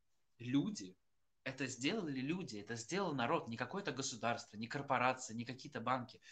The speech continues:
Без них просто люди объединились, тот, у кого есть идея и знание, как сделать, те, у кого есть средства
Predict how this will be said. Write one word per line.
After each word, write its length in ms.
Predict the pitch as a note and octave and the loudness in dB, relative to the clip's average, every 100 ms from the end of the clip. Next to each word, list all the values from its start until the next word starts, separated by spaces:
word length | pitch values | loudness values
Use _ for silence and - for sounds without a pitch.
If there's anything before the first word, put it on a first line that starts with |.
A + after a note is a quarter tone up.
| - - | -16 -6
Без 460 | A#2+ F3 E3+ - | 2 4 4 0
них 400 | D3+ D3+ A2 - _ _ _ _ _ - | -2 -2 -4 -10 _ _ _ _ _ 0
просто 400 | D#3+ G3 - D3+ | 2 2 0 0
люди 380 | D3+ D3+ A2+ | 2 0 0
объединились, 800 | A2 A2 A#2 B2 F3 D#3+ F2+ - _ _ _ _ _ _ _ | -4 -4 -4 -2 -2 -4 -8 -12 _ _ _ _ _ _ _
тот, 180 | C#3 C3 | -6 -4
у 40 | |
кого 200 | A#2+ A#2+ | -2 -2
есть 220 | A#2+ A#2 - | -2 -4 -6
идея 600 | A#2 A#2 D3 G3 A2 - - | -6 0 0 0 -6 -12 -16
и 60 | |
знание, 360 | G#2+ A#2 G#2 G2+ | -6 -4 -4 -6
как 140 | G#2+ | -10
сделать, 380 | G2 F#2+ F2+ E2+ - - - | -10 -14 -16 -18 -20 -20 -18
те, 160 | - C3 | -2 -2
у 80 | B2 | 0
кого 220 | B2+ A#2+ | -2 -4
есть 240 | A#2+ - | -4 -4
средства 640 | - C#3 E3+ E3+ - F#2 | -4 0 0 -2 -10 -16